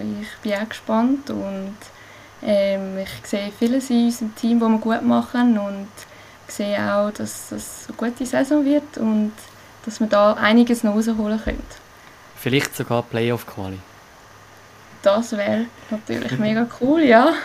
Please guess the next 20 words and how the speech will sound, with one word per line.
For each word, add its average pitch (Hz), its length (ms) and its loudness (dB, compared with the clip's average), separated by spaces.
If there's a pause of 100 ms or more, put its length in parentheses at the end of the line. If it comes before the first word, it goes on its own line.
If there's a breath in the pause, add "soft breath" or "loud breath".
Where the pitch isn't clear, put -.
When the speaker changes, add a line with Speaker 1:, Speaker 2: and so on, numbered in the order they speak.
(120)
Speaker 1:
<laughs> - 960 -6
Also 220 240 2
möglich 285 400 6
ist 262 160 6
es 220 140 -4
sicher, 208 400 0
klar. 139 460 2 (160)
Speaker 2:
Mhm. 104 320 -6 (1500 loud breath)
Und, 131 360 2
und 127 180 6
nicht 120 200 2
so 113 140 0
schiessbudenmässig, 113 1600 -4 (140)
äh, 110 180 -4
abgeschossen 113 760 -4
werden 101 260 -4
von 104 80 -8
der 104 80 -6
Piranha 101 520 -4
Chur. - 280 -12